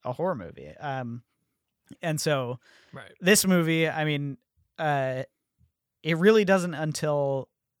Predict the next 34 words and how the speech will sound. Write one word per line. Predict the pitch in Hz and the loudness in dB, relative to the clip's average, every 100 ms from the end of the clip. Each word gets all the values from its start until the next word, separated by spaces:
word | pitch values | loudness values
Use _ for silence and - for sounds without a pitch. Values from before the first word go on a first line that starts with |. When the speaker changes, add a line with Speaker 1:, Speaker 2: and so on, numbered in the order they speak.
| _ _ _ _ _ | _ _ _ _ _
Speaker 1:
uh, | 151 131 123 120 110 _ - | -6 -6 -6 -10 -14 _ -12
she | - 151 | -6 -2
wakes | 143 147 - | 0 0 -2
up | 143 139 | -4 -4
in | 135 | -8
the | |
middle | 127 123 | -8 -8
of | 120 | -8
the | 117 | -8
night | 117 131 101 - | -10 -10 -12 -14
and | 127 | -14
her | 113 117 | -10 -8
door | 123 113 101 | -8 -8 -10
is | 104 | -12
open, | 80 - - - - _ _ _ - | -16 -16 -18 -18 -20 _ _ _ -14
um, | 123 113 110 110 | -10 -10 -10 -12
which | 120 131 | -12 -10
is | 127 | -6
a | |
great | 139 175 175 - | 0 2 2 0
sound | - 151 151 | 0 2 2
effect. | 143 - 110 127 | 0 -4 -8 -6
Speaker 2:
Yeah. | 139 | -8
Speaker 1:
It's | - | -4
so | - 165 165 165 | 0 2 4 2
Speaker 2:
And | |
there's | 156 | 2
a | |
weird | 147 | 0
Speaker 1:
terrifying. | 151 143 135 143 143 139 147 | 0 0 0 0 0 -2 -6
It's | 147 160 151 | -6 -6 -6
creepy. | - - 180 160 165 165 165 | -8 -4 -2 -2 -4 -4 -6
<laughs> | - - | -8 -8
It | 202 220 | -8 -10